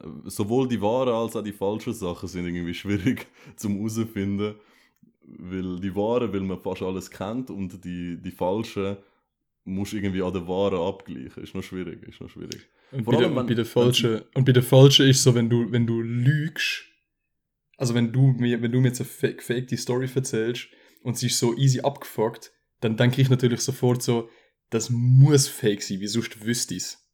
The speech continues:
Speaker 1: Ja, das wollte ich gerade sagen, sonst würdest du es ja wissen, wenn's so kaputt
Speaker 2: Ja,
Speaker 1: wäre,
Speaker 2: eben.
Speaker 1: ja.
Speaker 2: Sonst hättest du es, weil wir haben das schon so viel erzählt von unserem Leben.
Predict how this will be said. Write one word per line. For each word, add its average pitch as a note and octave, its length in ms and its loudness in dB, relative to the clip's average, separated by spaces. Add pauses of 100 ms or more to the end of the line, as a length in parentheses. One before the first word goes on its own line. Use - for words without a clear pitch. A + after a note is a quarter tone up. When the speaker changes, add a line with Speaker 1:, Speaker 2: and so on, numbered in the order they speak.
(480)
Speaker 1:
Ja, D3+ 420 4
das D#3+ 160 0
wollte F3+ 140 2
ich D3+ 60 -2
gerade E3+ 340 2
sagen, D3 280 0
sonst E3+ 340 -4
würdest E3 220 0
du E3 40 0
es - 100 -2
ja C#3 180 0
wissen, E3+ 280 -4
wenn's D#3+ 200 -4
so D#3 100 -4
kaputt C3 280 -2
Speaker 2:
Ja, A#2+ 220 4
Speaker 1:
wäre, A#2+ 220 2
Speaker 2:
eben. F2 80 -4
Speaker 1:
ja. A2 260 -8
Speaker 2:
Sonst C3 200 2
hättest C3 160 4
du C3 40 2 (120)
es, A#2+ 60 -4
weil B2 120 4
wir B2+ 80 6
haben B2 80 6
das C3 200 6
schon B2+ 100 4
so C3 260 8
viel B2+ 260 2
erzählt B2 380 0
von B2 100 0
unserem A#2+ 220 0
Leben. F#2+ 260 -6